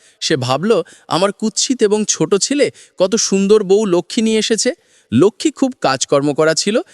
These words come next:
এবং প্রতিদিন তার শাশুড়ি শ্যামার সাথে খেতে কাজ করতে যেত। বুড়ি শ্যামা তার প্রতি খুব ভালোবাসত। লক্ষ্মীও তার শাশুড়ির খুব সম্মান করত। দুজন খুব সুখী ছিল। পোহারের ঋতু এলো। সেই গ্রামগুলোতে প্রতি বছর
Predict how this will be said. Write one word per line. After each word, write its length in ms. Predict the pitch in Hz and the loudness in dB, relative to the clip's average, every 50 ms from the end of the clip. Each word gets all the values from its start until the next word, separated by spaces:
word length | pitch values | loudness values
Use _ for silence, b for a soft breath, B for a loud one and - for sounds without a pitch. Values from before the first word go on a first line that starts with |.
| b b b | b b b
এবং 240 | b 143 170 175 170 - | b 2 2 0 0 0
প্রতিদিন 500 | - 196 233 - 302 240 185 170 190 208 | 0 0 0 2 0 -2 0 -2 -2 -2
তার 160 | - 175 165 | -2 -2 -2
শাশুড়ি 420 | 156 - - 160 160 - 185 175 175 | -2 -2 -2 -4 -2 -2 -4 -4 -4
শ্যামার 360 | - - 156 156 185 226 240 | -2 -2 -2 -2 -2 -2 -2
সাথে 360 | - - 156 156 - 254 311 b b b b b | -2 -2 -2 -2 -2 -4 -8 b b b b b
খেতে 300 | - - 165 - - 240 | -4 -2 -2 0 -2 -2
কাজ 260 | 233 - 135 127 - | -2 -2 -2 -2 -2
করতে 300 | - - 113 98 - 107 | -2 -4 -4 -4 -4 -4
যেত। 240 | 90 90 85 - - - b b b b b b b | -4 -4 -6 -8 -12 -20 b b b b b b b
বুড়ি 220 | 101 120 127 139 131 | 0 2 2 2 2
শ্যামা 300 | - - 143 156 180 180 | 0 0 0 0 0 0
তার 200 | - 180 165 156 | 0 -2 -4 -2
প্রতি 280 | - 160 156 160 208 | -4 -4 -4 -4 -6
খুব 280 | 180 - - 208 175 135 | -6 -6 -6 -6 -6 -6
ভালোবাসত। 560 | 113 139 151 160 120 95 90 - - - - - _ b b b b b b | -4 -2 0 0 0 -2 -2 -4 -8 -10 -14 -18 _ b b b b b b
লক্ষ্মীও 480 | 131 185 220 - - - 285 247 160 - b b b b | 2 2 2 2 -2 -4 -2 -2 -2 -2 b b b b
তার 120 | - 180 175 | -2 -2 -2
শাশুড়ির 500 | - - 165 156 - - 185 190 214 208 | -2 -2 -4 -4 -2 -2 -2 -4 -4 -4
খুব 220 | - - 254 254 | -4 -6 -4 -4
সম্মান 460 | - - - 220 220 196 160 123 104 | -4 -4 -4 -2 -2 -2 -2 -2 -2
করত। 320 | 90 - 92 78 - - - - _ b b b b b b | -4 -4 -6 -8 -8 -12 -20 -20 _ b b b b b b
দুজন 380 | 127 226 254 233 175 143 214 226 | -2 0 0 0 0 0 -2 -4
খুব 200 | - - 294 247 | -4 -4 -4 -2
সুখী 340 | - - 196 156 - - 98 | -2 -4 -4 -4 -4 -4 -4
ছিল। 220 | - - 73 64 - _ _ _ _ _ _ _ _ - | -6 -6 -10 -12 -14 _ _ _ _ _ _ _ _ 0
পোহারের 420 | 120 107 110 120 120 127 127 123 | 0 0 0 0 0 0 0 0
ঋতু 240 | 127 120 - 143 139 | -2 -2 0 2 2
এলো। 240 | 143 151 175 247 - b b b b b | 4 4 2 0 -4 b b b b b
সেই 260 | b - 226 247 277 | b 0 0 0 0
গ্রামগুলোতে 640 | 226 196 208 202 208 214 208 247 262 262 - - 202 247 | 0 -2 -2 0 -2 -2 -2 -2 -2 -2 -2 -2 -4 -4
প্রতি 420 | - - 233 247 240 - 247 208 | -4 -4 -4 -4 -2 -2 -2 -2
বছর 400 | 139 117 101 - - - 87 | 0 -2 -2 -2 -2 -6 -6